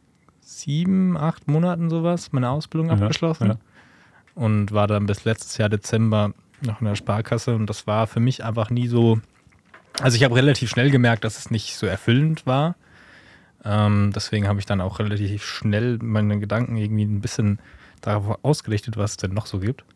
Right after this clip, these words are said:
Speaker 2: Mhm.
Speaker 1: Und, ähm, glücklicherweise gibt es ja heutzutage das Internet und man
Speaker 2: <laughs>
Speaker 1: findet auch Personen und, äh, Themen, die einen dann interessieren.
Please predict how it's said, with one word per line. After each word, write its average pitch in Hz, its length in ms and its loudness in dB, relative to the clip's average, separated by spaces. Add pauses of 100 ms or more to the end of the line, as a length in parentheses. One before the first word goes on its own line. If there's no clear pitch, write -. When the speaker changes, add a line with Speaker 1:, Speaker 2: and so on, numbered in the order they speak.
Speaker 2:
Mhm. 104 340 4 (440)
Speaker 1:
Und, 98 520 -2
ähm, 98 500 -2 (760)
glücklicherweise 117 600 2
gibt 131 200 -4
es 110 120 -2
ja 107 100 -2
heutzutage 104 400 0
das 101 100 0
Internet 113 460 2
und 110 140 0
man 101 120 6
Speaker 2:
<laughs> 101 300 2
Speaker 1:
findet 131 300 4
auch 107 280 -2
Personen 113 540 0
und, 98 420 -2
äh, 107 180 -2
Themen, 117 320 0
die 110 120 -2
einen 101 160 2
dann 101 100 4
interessieren. 107 540 0